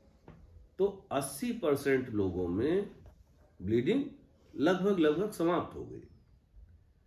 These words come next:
भाई, अगर किसी को सौ एमएल, डेढ़, डेढ़ सौ एमएल खून आ रहा था, हर दो महीने, तीन महीने पे आ जाता है, फेफड़े में पता चला घाव है, नीचे है, ऊपर है,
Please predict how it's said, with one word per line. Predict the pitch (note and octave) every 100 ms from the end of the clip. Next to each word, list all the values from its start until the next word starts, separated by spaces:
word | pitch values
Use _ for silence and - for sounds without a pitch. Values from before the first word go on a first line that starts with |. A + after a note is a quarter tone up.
| -
भाई, | C#3 D#3+
अगर | B2 C#3
किसी | C#3 G#2+ A2+ C#3
को | C3+ C3+
सौ | B2 A#2+ B2 A#2
एमएल, | A2+ A2+
डेढ़, | G2+ A2+
डेढ़ | G#2 D3 C#3+
सौ | D#3 D3
एमएल | C#3+ C#3+
खून | C#3 C3+
आ | B2+
रहा | B2 A#2+
था, | B2 C3+ - - _ _ _ _ _ _ _ - -
हर | C#3
दो | C3+ C3+
महीने, | C3 B2
तीन | B2+ C#3+
महीने | C#3+ C#3 C3+
पे | C3+
आ | C3
जाता | B2+ B2+ B2+
है, | B2 B2 - - _ _ _ B2+
फेफड़े | C3+ C3 D3+
में | C#3
पता | C3 C3+
चला | C3+ C3
घाव | G#2+ A2 C3 C#3+ C3+
है, | B2+ B2
नीचे | A2 C3 B2+ C#3
है, | A#2+ A#2 A#2+ -
ऊपर | C3+ C3+ E3 C#3+
है, | A#2